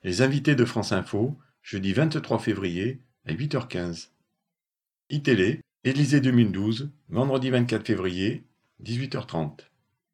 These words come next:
T V cinq Monde, Le Kiosque, invité de Philippe Dessein, mercredi vingt-neuf février à vingt et une heures.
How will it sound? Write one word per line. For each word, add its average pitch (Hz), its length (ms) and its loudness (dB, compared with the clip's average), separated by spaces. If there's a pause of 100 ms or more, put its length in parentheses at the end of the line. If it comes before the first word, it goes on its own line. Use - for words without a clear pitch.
(760)
T 117 100 6
V 117 120 6
cinq 113 280 0
Monde, 143 380 0 (280)
Le 107 140 -2
Kiosque, 127 600 0
invité 117 440 -2
de 101 120 -2
Philippe 135 320 -4
Dessein, 110 440 -2 (760)
mercredi 110 580 -2
vingt-neuf 123 380 0
février 90 600 -4
à 78 80 -8
vingt 123 200 -2
et 131 80 -2
une 107 120 0
heures. 78 180 -6